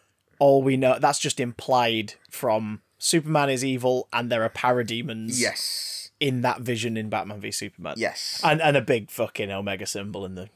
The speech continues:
Speaker 1: ground.
Speaker 2: Yeah. Um,
Speaker 1: Okay. Okay.
Speaker 2: So
Speaker 1: Okay.
Speaker 2: Darkseid does eventually get involved in that and is like, "Okay, Steppenwolf, you need to take, get, bring me, the, bring me the, like, yeah, finish the Unity like you were gonna do anyway, and then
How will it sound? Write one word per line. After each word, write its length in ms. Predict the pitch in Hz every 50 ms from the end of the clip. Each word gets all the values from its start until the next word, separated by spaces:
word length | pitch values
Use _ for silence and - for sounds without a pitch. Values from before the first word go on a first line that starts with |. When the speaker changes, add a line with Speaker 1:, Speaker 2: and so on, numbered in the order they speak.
| _ _
Speaker 1:
ground. 360 | - - 104 95 90 85 76 - -
Speaker 2:
Yeah. 220 | 139 127 110 - - - - - - - - _ -
Um, 320 | 139 139 139 139 - 143
Speaker 1:
Okay. 360 | 143 135 98 87 87 131 - - - -
Okay. 520 | 170 185 190 208 190 - 180 113 95 92 - -
Speaker 2:
So 400 | - - - 135 127 131 131 143
Speaker 1:
Okay. 480 | 147 156 165 165 - - 101 82 - - -
Speaker 2:
Darkseid 420 | 175 165 160 151 - 151 135 143
does 120 | 135 127 131
eventually 300 | 123 123 120 - 123 113
get 120 | 117 90
involved 300 | 98 110 110 104 104 110
in 80 | 107 104
that 140 | 101 95 87
and 80 | 101
is 100 | 101 -
like, 240 | 92 87 90 - -
"Okay, 300 | 90 104 - - - 92 90
Steppenwolf, 560 | - 95 87 92 101 92 92 92 90 - -
you 80 | -
need 160 | 101 104 104 -
to 100 | - -
take, 200 | - 92 - - _ _
get, 180 | - 110 - _ _ _ _ - - - _ _ _ -
bring 180 | 135 127 127 123
me, 60 | 123
the, 100 | 117 -
bring 300 | 123 123 139 139 139 135
me 80 | 135
the, 260 | 127 127 101 90 101 - _ _ -
like, 320 | 107 101 90 - _ - - _ _ _ _ _ _ _ -
yeah, 200 | 127 117 85 -
finish 260 | - 170 170 160 -
the 80 | 151 143
Unity 300 | 135 131 123 117 - 120
like 160 | 110 113 107
you 60 | 87 101
were 80 | 107
gonna 180 | 107 113 110 104
do 160 | 104 107 104
anyway, 360 | 101 98 101 98 95 98 95 98
and 140 | 95 98
then 180 | 98 98 98 98